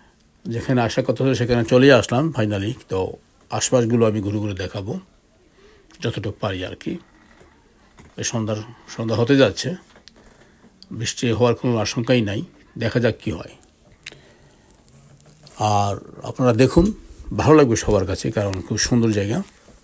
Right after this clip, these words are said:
আহ, এখন একটু মোটামুটি আগের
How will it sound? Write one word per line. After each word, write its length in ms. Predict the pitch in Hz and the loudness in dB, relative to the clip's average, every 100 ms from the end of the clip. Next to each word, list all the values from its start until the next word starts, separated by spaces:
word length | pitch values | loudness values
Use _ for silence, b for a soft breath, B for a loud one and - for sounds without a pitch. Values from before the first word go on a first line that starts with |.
| - B B B B B B _ - | -20 B B B B B B _ -8
আহ, 560 | 107 101 98 - - | -4 -2 -4 -6 -8
এখন 220 | 123 - 139 | -6 0 0
একটু 260 | 139 147 | 2 0
মোটামুটি 680 | 127 139 135 135 131 123 139 | 0 2 6 6 6 4 4
আগের 200 | 117 113 | 6 4